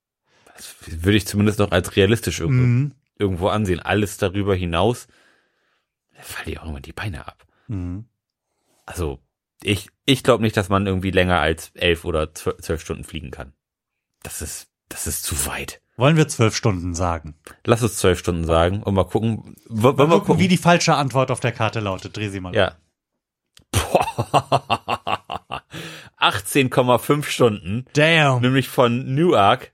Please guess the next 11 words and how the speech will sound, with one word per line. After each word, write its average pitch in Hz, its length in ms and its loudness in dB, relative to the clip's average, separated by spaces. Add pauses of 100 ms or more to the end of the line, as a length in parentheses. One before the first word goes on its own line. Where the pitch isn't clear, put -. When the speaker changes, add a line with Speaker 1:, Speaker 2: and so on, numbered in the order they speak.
Speaker 1:
nach 110 180 0
Singapur. 90 760 -2 (1500)
Speaker 2:
Wo 139 140 2
ist 147 180 0
denn 127 240 0
Newark? 117 560 4 (2250)
Speaker 1:
Das - 260 -20 (160)
wird - 380 -2
vermutlich 104 480 0
irgendwo 113 560 4
in 117 580 2